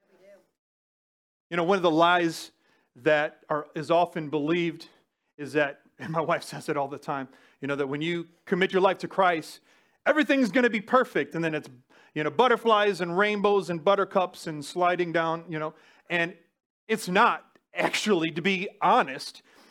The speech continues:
Speaker 2: When you commit your life to Christ, it becomes more difficult because now you're actually against the world, <laughs> the, the prince of the world, demons. Now you actually have a target on your back because now you're fighting against a system.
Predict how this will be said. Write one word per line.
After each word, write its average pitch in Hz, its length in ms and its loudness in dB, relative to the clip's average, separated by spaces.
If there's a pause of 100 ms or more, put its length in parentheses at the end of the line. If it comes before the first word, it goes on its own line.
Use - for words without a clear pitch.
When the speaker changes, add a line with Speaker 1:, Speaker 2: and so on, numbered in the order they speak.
(160)
Speaker 2:
When 208 120 2
you 220 80 2
commit 240 300 2
your 233 80 4
life 214 180 4
to - 80 -10
Christ, 214 300 2
it 190 120 -2
becomes 190 460 0
more 185 180 2
difficult 156 840 -2 (340)
because 190 300 2
now 240 280 6
you're 240 220 4
actually 220 540 0
against 202 720 0 (300)
the 165 140 0
world, 214 580 4 (260)
<laughs> - 160 -20
the, 196 260 2 (100)
the 202 100 2
prince 254 400 2
of 247 140 2
the 254 80 4
world, 247 460 6 (240)
demons. 254 520 2
Now 254 180 6
you 294 180 2
actually 247 360 2
have 214 100 2
a 190 60 0
target 269 460 6
on 208 180 4
your 196 120 2
back 214 260 2
because 196 260 0
now 208 100 4
you're 190 160 0
fighting 202 340 2 (180)
against 190 400 0
a 190 60 0
system. 170 540 -4